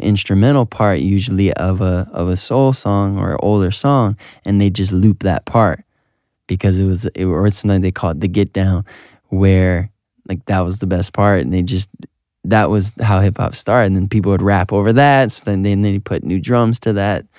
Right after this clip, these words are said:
et cetera. Um, so yeah, these guys did this remix of this song, and that re-, that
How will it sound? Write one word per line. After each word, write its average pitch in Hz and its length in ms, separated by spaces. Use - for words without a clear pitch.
et - 80
cetera. 98 400
Um, 98 480
so 202 300
yeah, 202 160
these 160 180
guys 156 300
did 147 160
this 139 160
remix 156 420
of 120 80
this 120 140
song, 139 320
and 113 200
that 135 300
re-, 117 360
that 135 360